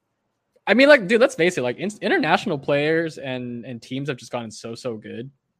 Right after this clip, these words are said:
that the U S just can't, like, send, like,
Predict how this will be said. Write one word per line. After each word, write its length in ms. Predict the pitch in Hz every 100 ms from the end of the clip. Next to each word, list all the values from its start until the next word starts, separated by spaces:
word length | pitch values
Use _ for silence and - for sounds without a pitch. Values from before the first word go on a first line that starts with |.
| _ _
that 420 | 131 120 113 110 - _ _ _ 151 135 _ _ -
the 60 |
U 320 | 135 131 131 113
S 200 | 120 -
just 220 | 120 -
can't, 320 | - 120 113
like, 140 | 117 107
send, 440 | - 123 113 113
like, 340 | 110 107 104